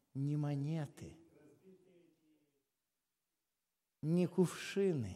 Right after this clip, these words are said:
нет. Печатки. Печатки. Вы видите, здесь написано.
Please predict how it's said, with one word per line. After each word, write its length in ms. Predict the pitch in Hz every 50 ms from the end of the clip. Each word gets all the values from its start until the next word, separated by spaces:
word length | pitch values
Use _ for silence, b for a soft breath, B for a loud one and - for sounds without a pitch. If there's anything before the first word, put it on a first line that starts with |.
| - - -
нет. 380 | 131 135 147 151 135 101 98 - - - _ b b b b b b b b _ _ _
Печатки. 1500 | - 294 294 294 302 - - - - - 330 311 311 302 285 269 196 - - - - - - - - 208 185 156 127 95 - - - - - - _ _ _ _ _ _ _ _ _ _ _ _ _ _ _ _ _ _ _ _ _ _ _ _ _ _ _ _ _ _ _ _ -
Печатки. 1040 | 262 277 247 - - - - 302 311 311 302 294 285 - - - - 190 147 - - - -
Вы 500 | 202 165 180 262 302 285 269 247 214 - -
видите, 760 | 196 208 294 370 403 403 330 277 240 - - - 226 214 190
здесь 680 | 156 143 143 135 139 180 240 240 214 165 - - -
написано. 1120 | 156 170 202 226 226 226 - 254 233 196 160 - - - 156 139 123 117 101 85 82 -